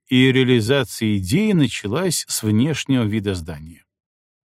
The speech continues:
Был устроен международный конкурс на самый оригинальный архитектурный проект — и его победителями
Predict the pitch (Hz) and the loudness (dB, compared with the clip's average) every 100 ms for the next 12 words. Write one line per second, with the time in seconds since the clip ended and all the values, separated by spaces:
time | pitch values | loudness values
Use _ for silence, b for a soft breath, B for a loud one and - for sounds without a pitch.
0 | - 110 185 233 - 131 - 127 190 208 | -8 2 2 2 -2 -4 -4 0 2 4
1 | 196 160 135 147 117 131 117 117 196 175 | 2 2 4 4 4 2 2 2 0 0
2 | 170 - 151 135 95 95 95 - 110 104 | -2 -2 -2 -2 -2 -8 -6 -4 -2 0
3 | 92 - 185 185 165 151 120 101 104 95 | -2 -4 -2 0 0 0 -2 -2 -4 -2
4 | 180 165 143 151 - 127 - 117 107 - | -2 0 2 2 -2 -6 -4 -4 -4 -2
5 | 139 131 120 120 98 85 82 - _ b | 0 0 0 -2 -2 -6 -16 -20 _ b
6 | b - 220 180 127 104 113 196 123 113 | b -4 0 0 0 0 0 -2 -2 -4
7 | 90 131 - 190 202 175 | -2 -4 -2 -2 0 -2